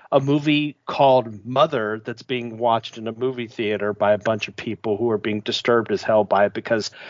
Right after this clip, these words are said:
apparently they start getting under the hypnosis that she's putting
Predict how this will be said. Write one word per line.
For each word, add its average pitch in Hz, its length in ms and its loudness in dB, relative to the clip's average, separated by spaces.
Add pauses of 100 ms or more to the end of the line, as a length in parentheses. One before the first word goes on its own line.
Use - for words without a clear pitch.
apparently 123 360 4
they 120 180 4
start 120 320 2
getting 110 260 -2
under 104 200 -4
the 98 100 -6
hypnosis 101 960 -8 (220)
that 110 160 -2
she's 143 380 0
putting 104 520 -2